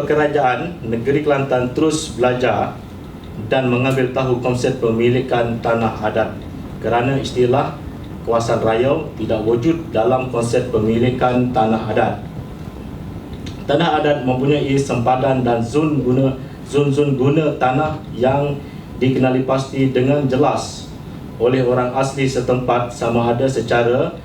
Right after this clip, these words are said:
peta minda atau peta komuniti. Nombor tiga, tidak, tindakan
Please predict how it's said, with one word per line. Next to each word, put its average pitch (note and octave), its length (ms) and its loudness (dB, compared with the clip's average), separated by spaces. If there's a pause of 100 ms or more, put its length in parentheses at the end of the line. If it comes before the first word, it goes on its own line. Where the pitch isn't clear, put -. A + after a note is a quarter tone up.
(520)
peta B2 320 2
minda A#2+ 560 2 (240)
atau B2 400 0
peta B2 240 2
komuniti. B2 640 0 (640)
Nombor A#2 240 2
tiga, D#3 240 2 (160)
tidak, D#3+ 400 2 (560)
tindakan D#3+ 720 0